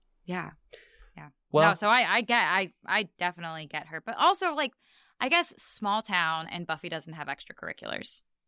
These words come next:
Speaker 2: That's true.
Speaker 1: And
Speaker 2: Well,
Speaker 1: you've
Speaker 2: Buffy
Speaker 1: had
Speaker 2: wants to drive. It's her mom that
Speaker 1: Right,
Speaker 2: doesn't want,
Speaker 1: right.
Speaker 2: yeah.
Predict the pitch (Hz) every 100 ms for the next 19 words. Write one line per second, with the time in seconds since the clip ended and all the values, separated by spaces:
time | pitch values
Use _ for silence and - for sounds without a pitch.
0 | _ _ _ _ 117 - 107 104 _ _
1 | _ _ - 175 170 160 151 - - _
2 | 165 190 202 123 185 190 196 117 117 -
3 | 120 98 92 90 120 - 123 107 151 254
4 | 180 104 98 90 208 262 226 -